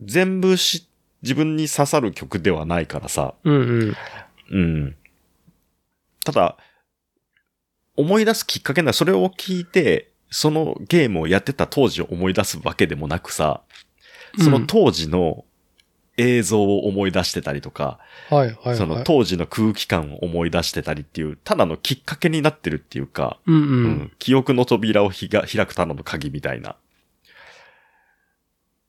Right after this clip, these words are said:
Speaker 1: だからね、たまにそれを、なんだかんだもうだってそれ初めて聞いたのって十何年前とかでしょ？
Speaker 2: 坂本教授？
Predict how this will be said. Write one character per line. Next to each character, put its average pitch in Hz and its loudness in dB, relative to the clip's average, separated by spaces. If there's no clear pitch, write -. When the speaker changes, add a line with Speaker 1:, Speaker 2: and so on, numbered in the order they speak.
Speaker 1:
だ - -10
か - -4
ら 76 2
ね、 73 0
た 113 -4
ま 107 2
に 107 -4
そ 110 -2
れ 92 0
を、 90 0
な 90 -2
ん 151 -2
だ 214 2
か 240 0
ん 170 0
だ 90 -2
も 76 -4
う - -4
だ 87 -2
っ - -12
て 71 -4
そ - -8
れ 135 0
初 98 -2
め 165 -4
て - -8
聞 80 -6
い - -4
た 78 0
の 73 -6
っ - -10
て 67 -6
十 76 0
何 80 2
年 80 2
前 71 2
と - -10
か 62 -4
で - -6
し - -6
ょ？ 76 2
Speaker 2:
坂 - 0
本 254 2
教 254 2
授？ 262 2